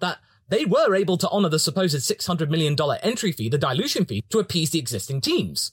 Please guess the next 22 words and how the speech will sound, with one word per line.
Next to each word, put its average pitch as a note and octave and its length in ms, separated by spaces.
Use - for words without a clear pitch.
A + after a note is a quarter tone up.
Now, E3+ 180
could B2+ 300
that C#4+ 260
be D4+ 100
the F3+ 100
reason C#3 320
why B2 120
the A#2 100
whole B2+ 180
Andretti B2+ 380
situation's G#2 520
gone G#2 140
a G2+ 40
bit F#2 160
quiet? B2 260
Because C#3+ 220
we've G#3 160
not - 180
heard E4 220
much D#4 240
about C3 260
that, A2+ 240